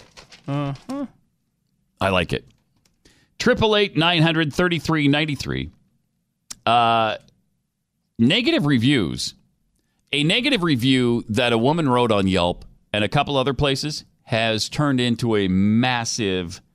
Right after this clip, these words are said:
Speaker 2: nightmare for her. This is strange to me. A Manhattan woman who gave one-star reviews on Yelp and ZocDoc. You familiar with ZocDoc? I don't even know what that
Speaker 1: Mm-mm.
Speaker 2: is.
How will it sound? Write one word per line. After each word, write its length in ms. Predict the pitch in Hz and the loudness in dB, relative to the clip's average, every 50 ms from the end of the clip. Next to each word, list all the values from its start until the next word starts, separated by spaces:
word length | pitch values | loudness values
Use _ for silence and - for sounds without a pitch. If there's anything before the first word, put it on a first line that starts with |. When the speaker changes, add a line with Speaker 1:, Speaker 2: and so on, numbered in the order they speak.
| _ _ _ _ _ _ _ _ _ _ _ | _ _ _ _ _ _ _ _ _ _ _
Speaker 2:
nightmare 540 | 98 110 127 127 123 117 - 101 98 90 82 | 2 4 4 4 2 0 0 0 0 0 0
for 160 | - 92 76 | -2 -2 -2
her. 80 | 82 80 | -2 -2
This 240 | 71 80 175 - - | -2 -2 -2 -2 -2
is 240 | 143 113 - - - _ _ _ _ - - - - | -2 -4 -4 -6 -8 _ _ _ _ -16 -16 -12 -8
strange 600 | - - - - - 117 104 90 85 78 - - | -6 -6 -4 -2 -2 0 0 0 -2 -2 -4 -6
to 80 | - 85 | -6 -4
me. 220 | 80 76 67 - - | -4 -2 -4 -4 -4
A 100 | - 107 | -2 0
Manhattan 500 | 110 113 131 143 139 156 214 214 180 196 | 2 2 2 2 2 2 0 0 0 0
woman 360 | 165 147 127 120 117 123 123 - - - _ _ _ _ _ _ _ _ _ _ _ | 2 2 2 2 2 0 0 -4 -8 -18 _ _ _ _ _ _ _ _ _ _ _
who 140 | - 156 143 | -2 -2 0
gave 520 | 110 147 156 156 147 143 135 123 - - - _ _ _ _ _ _ _ _ | 0 0 0 2 2 0 0 -2 -8 -14 -20 _ _ _ _ _ _ _ _
one-star 720 | 117 117 165 208 233 233 - - - - 190 170 165 156 | 2 2 4 4 4 2 2 0 0 0 0 2 2 2
reviews 480 | 143 131 123 110 135 139 135 131 110 127 | 0 0 0 0 0 0 0 0 0 0
on 200 | 113 104 98 95 | 0 2 2 2
Yelp 360 | 104 123 139 156 165 - - - | 2 0 0 -2 -2 -4 -6 -4
and 180 | 101 104 101 95 | -2 0 0 0
ZocDoc. 920 | 92 92 113 113 127 151 156 - - - - 151 156 165 185 - - - - - _ _ _ _ _ _ _ _ _ _ _ _ _ _ _ _ _ _ _ _ _ _ _ _ | 0 0 2 2 2 2 0 -4 -6 -2 0 2 2 2 0 -2 -8 -14 -16 -18 _ _ _ _ _ _ _ _ _ _ _ _ _ _ _ _ _ _ _ _ _ _ _ _
You 100 | - 90 | -6 -2
familiar 360 | - 101 90 90 90 90 87 | -2 0 0 0 0 0 -2
with 140 | 85 90 82 | -2 -4 -4
ZocDoc? 600 | 78 87 82 85 92 - _ 98 87 101 113 - - - _ _ | -4 -4 -4 -4 -6 -8 _ -6 -6 -6 -8 -10 -16 -20 _ _
I 60 | - 90 | -2 0
don't 140 | 87 78 73 | 0 0 0
even 120 | 69 71 | -2 -2
know 80 | 71 - | -2 -4
what 140 | 226 233 - | -4 -2 -2
that 140 | 69 69 | -2 -2
Speaker 1:
Mm-mm. 80 | 71 73 | -2 -4
Speaker 2:
is. 220 | 73 69 69 - | -6 -8 -10 -12